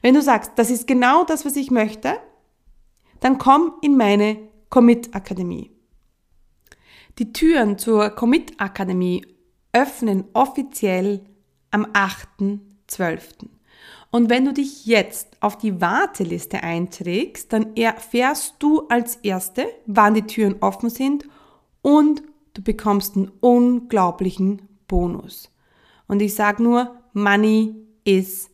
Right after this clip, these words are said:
Honey. Also, werde jetzt aktiv und klick auf den Link commitcommunity dot com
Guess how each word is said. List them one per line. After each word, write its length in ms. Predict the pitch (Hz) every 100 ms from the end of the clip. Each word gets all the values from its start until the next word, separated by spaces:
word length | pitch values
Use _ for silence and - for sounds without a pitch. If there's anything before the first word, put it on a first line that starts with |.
| _ _ _ -
Honey. 420 | 180 185 - - _ _ - - _
Also, 520 | - 208 233 208 170 - _ _
werde 380 | 190 233 226 226
jetzt 440 | 220 220 240 - 285
aktiv 680 | 285 - - 220 214 220 - _ _ _ _
und 180 | - 214
klick 380 | 220 254 285 -
auf 240 | 214 220 220
den 140 | 220
Link 420 | 214 196 - - _ _ _
commitcommunity 960 | - 226 320 - - 254 233 226 202 202
dot 300 | 190 - -
com 380 | - 214 208 415